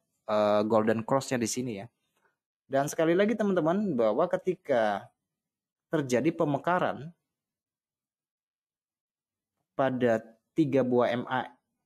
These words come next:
indicator ini menandakan sideway atau tidak, itu bisa dilihat dari pergerakannya ya teman-teman ya. Kalau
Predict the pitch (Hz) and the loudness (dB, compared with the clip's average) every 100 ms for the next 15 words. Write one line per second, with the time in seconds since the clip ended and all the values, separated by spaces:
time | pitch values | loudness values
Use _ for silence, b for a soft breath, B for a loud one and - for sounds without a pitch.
0 | - 127 113 117 - 113 156 147 113 165 | -4 -2 0 -2 -2 -4 -4 -4 -6 -10
1 | _ _ _ - 135 131 113 110 104 123 | _ _ _ -8 -4 0 0 0 0 -2
2 | - 127 127 143 135 131 127 170 131 98 | -2 -4 0 0 0 -2 -2 -2 0 -2
3 | - - - 139 214 202 175 151 131 123 | -4 -14 -6 -2 0 0 0 0 0 2
4 | 160 143 113 104 165 208 - _ _ _ | 0 0 0 2 0 -4 -10 _ _ _
5 | _ - 139 123 120 - 135 143 117 107 | _ -6 -2 0 0 0 -2 -2 -4 -4
6 | 117 120 117 120 127 135 - 117 123 | -6 -8 -8 -8 -8 -8 -4 -2 -2